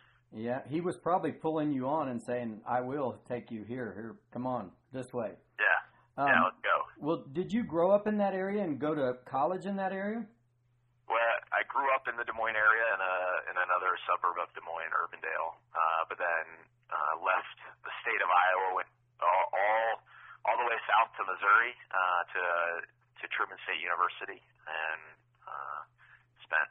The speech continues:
Speaker 2: five years there, uh, played soccer for four of those years, uh, was active, uh, in a fraternity, and, um,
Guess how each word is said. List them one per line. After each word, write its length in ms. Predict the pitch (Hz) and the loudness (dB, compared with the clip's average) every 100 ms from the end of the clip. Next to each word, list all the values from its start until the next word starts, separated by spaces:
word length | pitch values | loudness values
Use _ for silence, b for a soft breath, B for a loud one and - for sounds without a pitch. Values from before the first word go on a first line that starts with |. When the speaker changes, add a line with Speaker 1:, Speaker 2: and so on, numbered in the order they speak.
| _ _ - 80 | _ _ -4 2
Speaker 2:
five 240 | 76 76 | 2 0
years 240 | 78 78 73 - | -4 -6 -6 -4
there, 320 | 76 78 78 - _ _ _ | 0 0 0 -4 _ _ _
uh, 400 | 50 50 50 - - _ _ | -8 -6 -6 -10 -12 _ _
played 360 | - 80 78 80 - - | -8 -4 -4 -6 -12 -8
soccer 280 | - 65 - 73 | 0 0 0 -4
for 80 | 69 - | -6 -4
four 160 | 82 78 | -2 -2
of 40 | |
those 200 | 78 78 80 | -2 -8 -8
years, 360 | 82 78 78 78 - - B B B B _ | -6 -2 -2 -4 -14 -20 B B B B _
uh, 240 | 64 71 71 71 | -8 -6 -6 -6
was 80 | 73 71 | -2 0
active, 320 | 76 - 65 65 - - - _ - | -2 -6 -14 -12 -16 -16 -20 _ -6
uh, 340 | 69 67 65 - 76 | -4 -4 -6 -8 -8
in 80 | 71 | -10
a 60 | 69 - | -12 -6
fraternity, 680 | - 87 82 80 80 78 | 2 2 2 -4 -8 -6
and, 480 | 64 73 76 76 73 71 67 B B B _ 76 | -6 -4 -2 -4 -4 -10 -20 B B B _ -4
um, 300 | 73 69 67 | -2 -2 -4